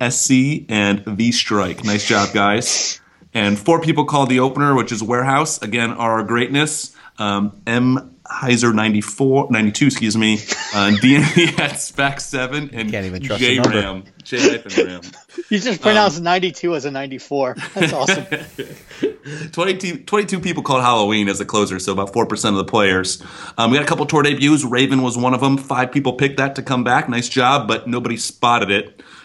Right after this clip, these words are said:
Speaker 1: Um, Chad Dizzy was one of those five who always makes his, um, his very, uh, weird picks available, uh, tweets them out before the show.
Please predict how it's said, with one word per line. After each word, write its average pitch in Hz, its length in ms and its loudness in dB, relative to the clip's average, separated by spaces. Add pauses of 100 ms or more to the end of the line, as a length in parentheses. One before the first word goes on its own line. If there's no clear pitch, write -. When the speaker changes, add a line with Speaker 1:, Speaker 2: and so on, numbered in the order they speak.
(100)
Speaker 1:
Um, 104 220 0
Chad 127 260 0
Dizzy 123 220 0
was 117 100 -4
one 117 120 -2
of 113 60 -2
those 113 200 0
five 117 460 2
who 113 140 -8
always 107 220 -2
makes 110 260 -2
his, 104 180 -2
um, 101 320 2 (160)
his 104 160 -4
very, 107 420 2 (340)
uh, 110 220 0
weird 110 220 -2
picks - 220 -4
available, 104 380 2
uh, 104 260 2 (160)
tweets 120 280 0
them 110 120 2
out 113 140 0
before 117 220 -2
the 104 80 0
show. 117 500 2